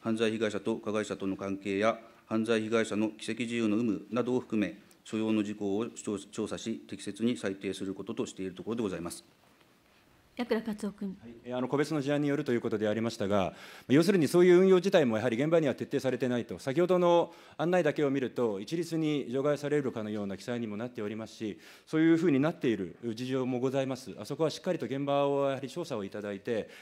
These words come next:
Speaker 3: えー、お一人お一人の思いにしっかり寄り添うような、私自身は男女関係の問題だからということで、えー、除外をされるということ、そもそもがやはり理由はないというふうに思っております。まあ、その上で、あの、これはまた引き続きしっかりと、あのー、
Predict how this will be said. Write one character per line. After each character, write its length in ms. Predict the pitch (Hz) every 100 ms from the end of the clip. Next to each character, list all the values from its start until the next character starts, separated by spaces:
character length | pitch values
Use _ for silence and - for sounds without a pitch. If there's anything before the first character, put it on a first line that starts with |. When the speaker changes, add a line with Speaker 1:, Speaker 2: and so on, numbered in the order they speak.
| - -
Speaker 3:
え 200 | 120 120
ー、 40 |
お 40 |
一 160 | 123 175
人 140 | 165
お 20 | 165
一 160 | -
人 140 | 170 147
の 140 | 107
思 280 | 98 131 156
い 60 |
に 100 | 123
し 100 | 104
っ 20 | -
か 100 | 165
り 80 |
寄 80 | 127
り 80 | 147
添 160 | 170 139
う 40 |
よ 60 | 95
う 20 |
な、 80 | 76
私 280 | 127 196 220
自 160 | 240
身 100 | 202
は 200 | 104 90 - - -
男 140 | 156
女 100 | 175
関 140 | 196 214
係 140 | 151
の 100 | 110
問 140 | 110
題 120 | 127 135
だ 120 | 139
か 100 | 117
ら 320 | 117 101 - 131
と 60 |
い 60 | 135
う 60 |
こ 80 | 143
と 100 | 170
で、 300 | 131 110 90 - -
え 160 | 110
ー、 60 | 110
除 100 | 120
外 120 | 143
を 20 |
さ 100 | 139
れ 80 | 143
る 80 | 139
と 100 | 127
い 200 | 120 123
う 80 | 123
こ 80 | -
と、 100 | 143
そ 140 | 160
も 100 | 196
そ 100 | 214
も 260 | 233 240 233
が 140 | 180
や 60 | 143
は 80 |
り 100 | 131
理 100 | 110
由 60 | 127
は 120 | 131
な 100 | 147
い 80 | 185
と 80 | -
い 80 | 90
う 40 |
ふ 40 |
う 60 | 95
に 120 | 87
思 120 | 101 120
っ 40 |
て 100 | 107
お 60 | 98
り 60 |
ま 100 | 117
す。 180 | 113 87 - 113 - -
ま 60 | 131
あ、 20 |
そ 60 | 170
の 80 |
上 100 | 196
で、 160 | 165 139
あ 60 | 127
の、 200 | 123 120
こ 100 | 147
れ 40 |
は 40 |
ま 100 | 143
た 100 | 143
引 120 | 139 123
き 120 | 139
続 160 | 143
き 220 | 135 139 123
し 80 |
っ 20 | -
か 100 | 156
り 80 |
と、 220 | 120 101 87
あ 100 | 113
の 960 | 113 110 110 107 107 104 101 101 98
ー、 40 | 101